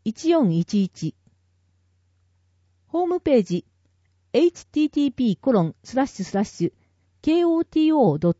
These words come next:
トエムイーディードットジーアールドットジェーピースラッシュ。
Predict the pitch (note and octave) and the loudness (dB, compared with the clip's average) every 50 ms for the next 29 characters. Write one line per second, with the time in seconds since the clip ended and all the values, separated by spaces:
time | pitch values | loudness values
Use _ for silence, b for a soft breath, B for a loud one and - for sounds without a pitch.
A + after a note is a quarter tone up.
0 | _ - E3+ D#3+ - _ _ _ _ _ _ _ _ - G3 A3+ C4+ D#4+ F4 F4 | _ -2 -2 -2 -2 _ _ _ _ _ _ _ _ 0 0 2 2 0 0 -2
1 | E4+ E4+ E4 D4 - D4+ C4+ F3+ D3+ - F3 D#3+ - _ - F3 E3 - _ _ | -2 -2 -2 0 0 0 0 0 0 0 -2 -2 -2 _ -2 -2 -2 -2 _ _
2 | - E3+ - C4 D4+ E4 E4+ F4+ E4+ D#4 A3+ D#3+ D3 D#3 - E3+ E3 _ _ - | -20 -12 -4 0 2 2 2 4 2 2 2 0 0 0 0 -2 -2 _ _ -2
3 | F3 E3 - _ - D#3 - C4 D#4 - _ - D4+ B3 D#3+ - _ - - - | -2 -2 -2 _ -8 -4 -2 0 0 0 _ -2 -2 -2 -2 -4 _ -14 -10 -4
4 | F3+ F3+ F#3 - - - - D3+ - | -2 -2 -2 -4 -6 -10 -10 -10 -10